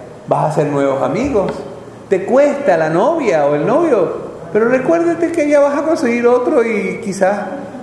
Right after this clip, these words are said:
con más dinero, <laughs> que te va a dar la nacionalidad. Ya está, te acomodaste, ¿no? O sea,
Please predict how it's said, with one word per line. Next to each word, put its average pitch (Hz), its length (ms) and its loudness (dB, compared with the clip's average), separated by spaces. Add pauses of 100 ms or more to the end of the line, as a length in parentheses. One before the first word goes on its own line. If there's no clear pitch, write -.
(140)
con 156 140 -2
más 156 220 -2
dinero, 135 360 -2 (840)
<laughs> - 840 -6
que 165 80 2
te 165 140 4
va 170 140 4
a - 40 4
dar 180 80 0
la 190 140 0
nacionalidad. 165 1000 -2
Ya 165 100 0
está, 220 520 0
te 170 60 2
acomodaste, 160 760 0 (1080)
¿no? 226 220 0 (600)
O 170 100 0
sea, 214 280 2